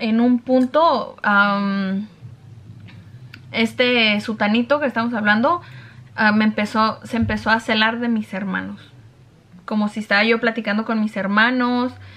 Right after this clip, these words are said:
eh, que estaba yo jugando con mis hermanos, que estábamos comiendo y estaban ellos ahí y ya me hacían burla de algo y me daba risa.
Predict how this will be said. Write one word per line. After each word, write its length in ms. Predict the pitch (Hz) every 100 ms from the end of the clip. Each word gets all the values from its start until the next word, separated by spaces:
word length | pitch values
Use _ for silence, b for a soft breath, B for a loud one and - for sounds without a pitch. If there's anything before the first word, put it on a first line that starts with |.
| B B B
eh, 920 | - 208 202 196 196 190 190 190 190 -
que 480 | 208 196 190 190
estaba 360 | 190 214 208 220
yo 200 | 226 214
jugando 440 | 226 220 240 247
con 160 | 247 226
mis 120 | 220
hermanos, 540 | 214 214 220 220 220 -
que 100 | 208
estábamos 380 | 208 214 226
comiendo 400 | - 220 233 240
y 60 | 220
estaban 280 | 214 208 214
ellos 240 | 220 220
ahí 340 | 208 220 262 240
y 60 |
ya 200 | 214 208
me 640 | 214 214 202 190 175 156
hacían 360 | 170 202 214 214
burla 280 | 226 226 220
de 120 | 202
algo 380 | 202 226 277 269
y 280 | 220 208 196 202
me 260 | 202 202 196
daba 200 | 202 220
risa. 400 | 233 247 330